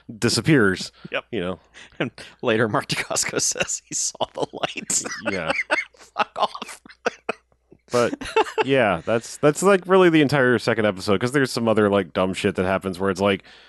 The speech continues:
Speaker 1: Julie Dreyfus is like, "Oh, I guess I'm gonna go run the club that I once ran because now I'm free."
Speaker 2: Mm-hmm.
Speaker 1: Even though Evil Brian Glazer is still out there, but now, you know, without a job, I guess.
Speaker 2: Yeah.
Speaker 1: And all of the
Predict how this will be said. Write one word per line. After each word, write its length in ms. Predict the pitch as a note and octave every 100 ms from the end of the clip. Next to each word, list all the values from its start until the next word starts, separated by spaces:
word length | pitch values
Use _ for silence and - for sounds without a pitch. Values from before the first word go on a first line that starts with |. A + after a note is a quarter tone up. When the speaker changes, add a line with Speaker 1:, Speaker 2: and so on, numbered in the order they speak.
| _ _ - A#2+
Speaker 1:
Julie 240 | A2 C#3+
Dreyfus 340 | A#2 A2+ A2 G#2
is 80 | G#2
like, 160 | G#2
"Oh, 60 | F#2+
I 120 | B2+
guess 140 | B2
I'm 120 | C3+ B2+
gonna 120 | B2+
go 80 | B2
run 260 | G#2+ A#2
the 80 | A#2+
club 240 | - C3+
that 120 | A2+ G#2+
I 60 |
once 260 | G#2 G#2+ -
ran 260 | G2+ G#2+ G#2
because 200 | G2 F#2
now 180 | G2
I'm 120 | G#2+ G2+
free." 420 | B2 A2+ G2 G2
Speaker 2:
Mm-hmm. 260 | C#3+ C#3+ E3+ F#3+ _ _ -
Speaker 1:
Even 180 | C3
though 140 | C3+ C3
Evil 360 | A#2 A#2+ C3
Brian 260 | B2 B2 A#2+
Glazer 360 | G#2+ A2+ A2 A2+
is 60 | G#2
still 220 | A#2+ A2+
out 160 | A2 G#2
there, 320 | A2 G#2+ G#2
but 180 | - F#2+
now, 280 | G2 G2 E2+
you 120 | G#2+
know, 200 | F#2+ F#2
without 260 | E2+ G2 F#2+
a 60 | F#2+
job, 320 | G2 F#2+ G2
I 80 | G2+
guess. 420 | G2+ G2+ - -
Speaker 2:
Yeah. 120 | A#3+
Speaker 1:
And 340 | G2+ G2+ G2 D#2+
all 240 | G2 G#2+
of 140 | G2
the 280 | F#2+ G#2 F#2+